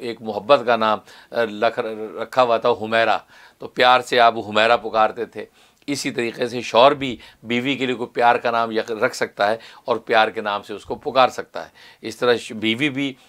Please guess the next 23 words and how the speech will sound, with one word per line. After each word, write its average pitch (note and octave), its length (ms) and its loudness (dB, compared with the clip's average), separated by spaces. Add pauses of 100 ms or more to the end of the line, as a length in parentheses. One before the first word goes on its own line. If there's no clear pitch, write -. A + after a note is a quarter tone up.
शौहर C3 340 6
को B2+ 180 -6
जो A2 200 -4
है A#2 140 0 (240)
किसी B2+ 240 -6
प्या-, A2+ 320 -2 (160)
भी A#2+ 120 -8
प्यार G#2+ 300 0
के A2 140 -6
नाम G2+ 200 -2
से A2 120 -16
पुकार F#2+ 320 -2
सकती - 280 -14
है, G#2+ 60 -8
नाम G#2+ 220 -2
लेके, A2+ 240 -6
उसमें A2 300 -12
कोई A#2+ 140 -8
बेअदबी A#2+ 460 0
की B2+ 140 -6
बात A#2 240 4
नहीं B2 200 -6
है। G2+ 160 -6